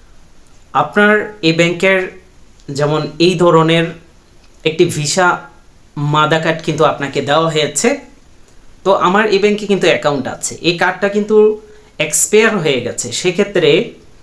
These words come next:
এটা রিনিউ কিভাবে করবেন? তিনটা পদ্ধতি আছে। একটা হচ্ছে আপনি সরাসরি তাদের ব্রাঞ্চে যাবেন, আপনার যেই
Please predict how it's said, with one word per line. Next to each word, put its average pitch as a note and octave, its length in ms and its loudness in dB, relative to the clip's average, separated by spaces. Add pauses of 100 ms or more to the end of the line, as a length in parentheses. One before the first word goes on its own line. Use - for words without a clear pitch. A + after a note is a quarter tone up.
(160)
এটা F3+ 160 2
রিনিউ G3 420 2
কিভাবে D3+ 480 -2
করবেন? A2+ 340 -4 (240)
তিনটা B3 340 4
পদ্ধতি C#3+ 400 -2
আছে। - 200 -10
একটা C#3+ 240 -4
হচ্ছে G#3+ 380 0
আপনি E3 380 0
সরাসরি G3 800 -2
তাদের C#3+ 260 0
ব্রাঞ্চে D3 520 0
যাবেন, G3 340 -2
আপনার E3 340 -2 (880)
যেই D#3+ 680 0